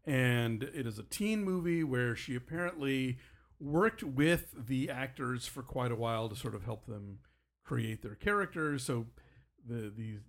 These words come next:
these are mostly newcomers, and they're kind of playing versions of themselves, but not necessarily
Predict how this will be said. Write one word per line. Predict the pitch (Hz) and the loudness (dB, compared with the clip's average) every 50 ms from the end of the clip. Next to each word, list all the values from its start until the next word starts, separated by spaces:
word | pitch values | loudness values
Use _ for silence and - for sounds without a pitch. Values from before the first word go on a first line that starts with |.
| 175 139 | -12 -8
these | 127 123 113 110 | -6 -6 -4 -4
are | 120 113 | -4 -2
mostly | 117 123 131 123 127 139 131 | -2 0 0 0 0 0 0
newcomers, | 139 151 165 160 - 165 156 151 143 143 135 117 127 | 2 0 0 0 2 0 2 2 2 2 2 0 0
and | 117 113 | -2 -2
they're | 113 110 110 117 - - | -2 -4 -4 -6 -8 -10
kind | - 123 113 | -8 -8 -8
of | 110 - | -8 -8
playing | - 120 110 110 117 135 | -8 -8 -6 -6 -4 0
versions | 170 285 311 277 175 208 247 226 196 165 196 | 2 2 4 4 4 2 0 0 0 0 -2
of | 185 160 147 | -2 -2 -2
themselves, | 160 151 143 123 127 127 120 120 117 | -4 -4 -4 -2 -2 -2 -2 -2 -2
but | 113 120 110 | -4 -6 -8
not | 107 98 98 - | -8 -10 -14 -16
necessarily | - 120 - - - - - 117 98 98 98 98 | -18 -20 -20 -20 -16 -10 -10 -10 -8 -10 -12 -16